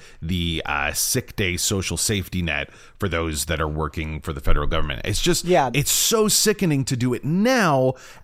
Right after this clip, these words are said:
Speaker 1: after we have seen countless people tortured
Speaker 2: Yeah.
Speaker 1: and killed by the worst pandemic that we've seen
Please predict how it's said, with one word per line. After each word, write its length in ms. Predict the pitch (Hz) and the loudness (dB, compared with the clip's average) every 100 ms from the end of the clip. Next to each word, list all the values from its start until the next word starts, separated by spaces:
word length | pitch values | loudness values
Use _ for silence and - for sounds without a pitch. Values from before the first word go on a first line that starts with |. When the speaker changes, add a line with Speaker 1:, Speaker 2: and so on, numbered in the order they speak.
| - | -4
Speaker 1:
after 680 | 190 220 - - 135 101 92 - - | 0 0 -2 -2 0 0 -2 -6 -6
we 200 | 131 139 | -2 0
have 260 | 135 131 | 0 0
seen 380 | - - 135 123 | 0 0 -2 -4
countless 640 | - - 170 180 151 143 | -4 0 0 0 -2 -2
people 640 | - - 147 - 104 92 - - - | -4 -4 -4 -2 0 -2 -4 -12 -6
tortured 600 | - - 151 139 147 123 110 | -2 2 2 2 0 2 2
Speaker 2:
Yeah. 60 | |
Speaker 1:
and 140 | 107 - | 0 -2
killed 540 | 151 131 110 95 98 - - | 0 2 2 0 -4 -8 -2
by 120 | 117 | 0
the 100 | 110 | 0
worst 320 | 104 120 120 | 0 0 0
pandemic 520 | - 113 107 107 107 95 | 0 0 2 0 -2 -4
that 120 | 90 | -4
we've 120 | 95 | -4
seen 380 | - 101 92 | -2 0 0